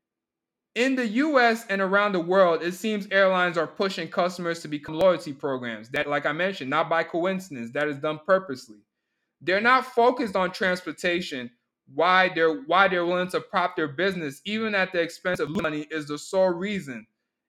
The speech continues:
airlines are considered banks. Like I mentioned, these airlines, American, Delta, as well as United, the three major ones, they don't really care for how many seats they're filling.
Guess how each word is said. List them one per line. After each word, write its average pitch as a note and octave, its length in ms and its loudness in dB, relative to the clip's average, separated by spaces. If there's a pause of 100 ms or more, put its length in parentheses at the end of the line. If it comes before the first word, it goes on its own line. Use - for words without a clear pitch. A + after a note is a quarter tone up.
airlines F3+ 640 4
are D#3 120 2
considered D#3 600 -4 (180)
banks. D#3 640 -2 (480)
Like F3+ 260 2
I F#3+ 80 6
mentioned, F#3+ 600 0 (440)
these A#3+ 400 -2
airlines, F#3+ 540 2
American, E3 760 2
Delta, F3 600 2 (320)
as D#3 240 -2
well F#3 180 6
as D#3 100 -2
United, D#3 460 0
the C#3 100 -6
three F#3 200 -6
major D#3+ 200 -4
ones, B2 360 -6
they G3 160 0
don't D4+ 280 0
really A#3+ 300 0
care - 380 2 (520)
for G3 580 4 (380)
how G#3+ 200 6
many F#3+ 200 0
seats G#3 380 -6
they're E3 160 2
filling. D#3 460 0